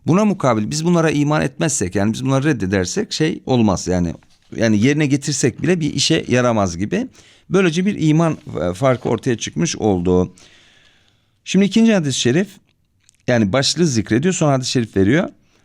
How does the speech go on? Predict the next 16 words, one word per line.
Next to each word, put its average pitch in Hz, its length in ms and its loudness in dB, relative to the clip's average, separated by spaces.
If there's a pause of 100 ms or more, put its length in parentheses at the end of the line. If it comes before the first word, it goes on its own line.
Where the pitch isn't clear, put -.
(260)
Haddesena 160 760 0 (300)
Abdullah 147 520 2
İbni 139 300 0
Muhammed. 120 480 4 (220)
Kale 135 240 2
haddesena 127 680 0
Ebu 120 260 -2
A-, 120 320 2
A-, 117 580 4
Amir 139 260 4 (100)
el-Akadi. - 1500 -2 (640)
Kale 127 360 2 (260)
haddesena 143 600 0
Süleyman 135 520 0
bin 135 160 2
Bilal. 107 320 2